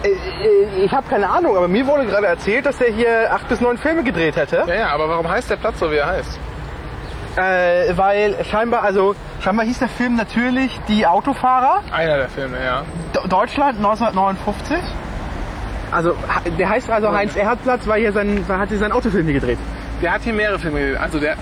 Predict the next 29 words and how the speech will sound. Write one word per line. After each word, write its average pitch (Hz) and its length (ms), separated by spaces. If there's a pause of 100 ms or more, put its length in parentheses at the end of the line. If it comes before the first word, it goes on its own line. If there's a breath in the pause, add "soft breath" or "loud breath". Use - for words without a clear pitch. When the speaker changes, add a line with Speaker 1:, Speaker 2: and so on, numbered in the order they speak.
Speaker 2:
Heinz-Erhardt-Platz 180 460 (180)
heißt 190 220
so, 190 160
weil 160 100
Heinz 180 160
Erhardt 170 220
hier 180 100
bei 170 80
den 160 140
Dreharbeiten 165 480
eines 226 240
seiner 175 220 (300 loud breath)
insgesamt 185 400
acht - 200
Filme, 247 320
die 147 120
er 143 60
hier 151 140
in 151 80
Göttingen 190 320
gedreht 139 260
hat, 190 140 (440 loud breath)
ähm, 156 340
sich 185 140
mit 180 120
dem 170 140
damaligen 180 580
Bürgermeister 175 440
Hermann 180 280